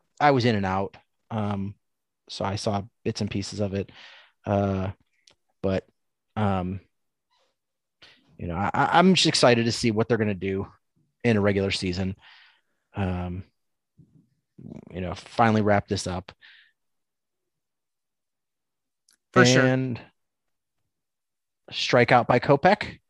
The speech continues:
Speaker 1: Man, I think the White Sox might get out of this inning with no runs.
Speaker 2: Are there men on base? I'm not watching.
Speaker 1: Um, uh, the new,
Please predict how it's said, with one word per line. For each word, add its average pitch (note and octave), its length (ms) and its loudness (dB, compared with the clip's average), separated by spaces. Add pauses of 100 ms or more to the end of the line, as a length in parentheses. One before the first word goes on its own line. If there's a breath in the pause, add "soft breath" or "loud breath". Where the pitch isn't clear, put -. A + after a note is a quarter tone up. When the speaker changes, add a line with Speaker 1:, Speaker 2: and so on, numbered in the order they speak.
(1500)
Speaker 1:
Man, C#3+ 180 4
I A#2 60 4
think A#2 160 -2
the C3 80 0
White C3 180 4
Sox C#3 280 2
might C3+ 160 2
get C#3 100 6
out C3+ 80 6
of C3+ 80 0
this C3 140 -2
inning D3+ 180 0
with C#3 80 -2
no C3+ 140 -2
runs. F3+ 420 -2 (2250)
Speaker 2:
Are F3 120 4
there D3+ 100 2
men C#3+ 160 2
on C#3 140 0
base? C#3 320 0
I'm D#3 80 2
not B2+ 160 0
watching. A#2 400 -10 (1600)
Speaker 1:
Um, A2+ 500 -4 (880 soft breath)
uh, C3 80 0
the B2+ 140 0
new, C3+ 220 4